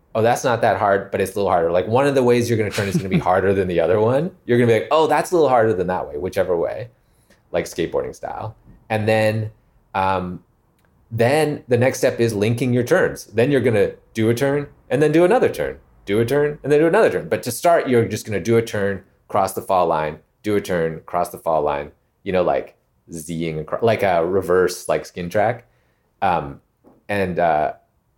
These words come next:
Speaker 1: and then, yeah, then you're gonna link your turns and then your telemark skiing. And then, but then you're gonna, and then it's like,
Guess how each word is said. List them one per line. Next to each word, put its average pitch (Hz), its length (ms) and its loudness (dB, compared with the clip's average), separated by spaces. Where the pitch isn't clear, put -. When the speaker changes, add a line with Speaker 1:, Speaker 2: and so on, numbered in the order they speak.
Speaker 1:
and 101 200 -6
then, 98 380 -2
yeah, 151 200 0
then 107 220 0
you're 117 100 2
gonna 113 400 -2
link 107 280 -4
your 107 100 -4
turns 120 340 -2
and 104 180 -8
then 104 120 -2
your 104 100 -2
telemark 117 380 -2
skiing. - 280 -18
And 135 180 -2
then, 180 260 2
but 131 140 0
then 143 240 4
you're 113 140 4
gonna, 92 260 -2
and 95 140 -4
then 92 100 0
it's 82 160 -6
like, 76 220 -6